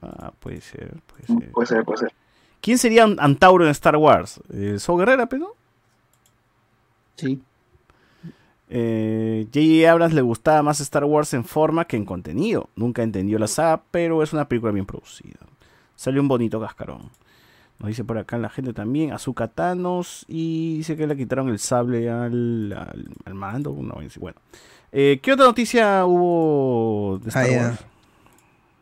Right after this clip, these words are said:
Speaker 4: Ah, de, de Star Wars. Mm, nada, ahí muere. Pues ya hasta las
Speaker 1: Ah,
Speaker 4: tres
Speaker 1: ya.
Speaker 4: películas, las series y listo.
Speaker 1: Y entonces las otras noticias.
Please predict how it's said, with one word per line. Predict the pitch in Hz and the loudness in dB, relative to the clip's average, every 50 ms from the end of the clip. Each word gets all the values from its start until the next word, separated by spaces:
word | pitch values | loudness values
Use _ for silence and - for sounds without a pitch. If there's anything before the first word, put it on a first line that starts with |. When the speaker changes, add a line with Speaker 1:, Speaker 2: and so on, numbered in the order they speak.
| _ _ - | _ _ -2
Speaker 4:
Ah, | 156 156 170 170 | 2 4 4 4
de, | 151 147 139 | 4 4 2
de | 135 143 | 2 0
Star | 131 - - 185 190 | -2 0 2 2 4
Wars. | 190 202 214 202 - - - - - - - - | 4 4 2 0 -2 -8 -14 -16 -16 -18 -16 -12
Mm, | 180 170 165 165 165 160 160 156 151 143 - - _ _ _ _ _ _ _ _ _ _ _ _ _ _ _ _ _ _ _ _ _ _ _ _ _ _ _ _ _ _ _ _ - | -8 -4 -4 -2 0 0 0 0 -2 -2 -6 -10 _ _ _ _ _ _ _ _ _ _ _ _ _ _ _ _ _ _ _ _ _ _ _ _ _ _ _ _ _ _ _ _ -2
nada, | 139 156 175 208 226 | 0 2 4 6 6
ahí | 226 233 233 | 6 6 6
muere. | 226 254 294 302 277 233 | 4 4 4 2 0 -2
Pues | - - 220 208 | -2 -2 0 2
ya | 208 202 | 2 2
hasta | 190 - 165 | 2 4 4
las | 147 135 | 4 4
Speaker 1:
Ah, | 117 | 4
Speaker 4:
tres | 107 190 | 2 2
Speaker 1:
ya. | 90 | 2
Speaker 4:
películas, | - 185 196 202 - 208 214 220 220 - _ _ _ _ _ _ _ _ _ _ _ _ _ | 2 2 2 2 2 2 2 2 0 -2 _ _ _ _ _ _ _ _ _ _ _ _ _
las | - 131 123 | -2 -2 -2
series | - - 180 196 214 220 208 - - 147 | 0 0 0 2 2 0 -2 -4 -6 -8
y | 147 | -8
listo. | 175 190 - _ _ - 190 180 165 | -8 -8 -10 _ _ -10 -8 -8 -6
Speaker 1:
Y | 113 113 | -6 -4
entonces | 110 107 98 127 131 139 | -4 -4 -4 -6 -4 -4
las | 135 123 - | -4 -4 -4
otras | 135 147 143 | -4 -4 -4
noticias. | 139 127 147 143 - 143 135 - - - - - | -4 -4 -6 -8 -8 -10 -10 -12 -14 -20 -20 -20